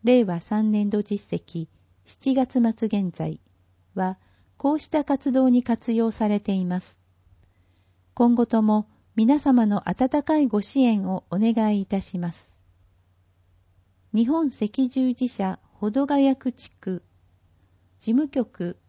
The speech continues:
保土ヶ谷区社協。避難所等で被災者に寄り添う様子の写真があります。日本赤十字社のマスコット、ハートラちゃんのイラストがあります。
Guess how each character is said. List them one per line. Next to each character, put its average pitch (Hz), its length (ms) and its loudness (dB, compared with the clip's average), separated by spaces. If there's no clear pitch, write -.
保 - 180 -8
土 269 160 -2
ヶ 294 80 -2
谷 285 200 2
区 262 140 -6
社 233 200 -6
協。 160 480 -8
避 - 180 0
難 311 240 2
所 311 140 -4
等 294 240 -2
で 202 160 -2
被 208 160 -8
災 311 260 -6
者 233 160 -4
に 196 160 -4
寄 185 100 -4
り 240 120 -2
添 294 220 -4
う 233 80 0
様 220 180 -2
子 - 160 -8
の 233 140 -2
写 196 180 -8
真 226 300 -2
が 208 140 -4
あ 190 80 -4
り 175 180 -6
ま 170 100 -8
す。 - 200 -18
日 214 120 2
本 311 240 -2
赤 247 400 -2
十 269 240 0
字 262 140 -4
社 226 160 -2
の 196 140 -2
マ 180 140 -2
ス - 120 -14
コ 262 140 -2
ッ 254 60 -4
ト、 190 220 -2
ハ 269 260 0
ー 294 40 -4
ト 285 180 -2
ラ 262 160 2
ち 262 180 -4
ゃ 240 80 4
ん 233 240 0
の 226 240 0
イ 185 100 -2
ラ 247 160 0
ス - 100 -20
ト 254 140 0
が 233 140 0
あ 220 80 0
り 202 140 -4
ま 185 160 -4
す。 - 200 -20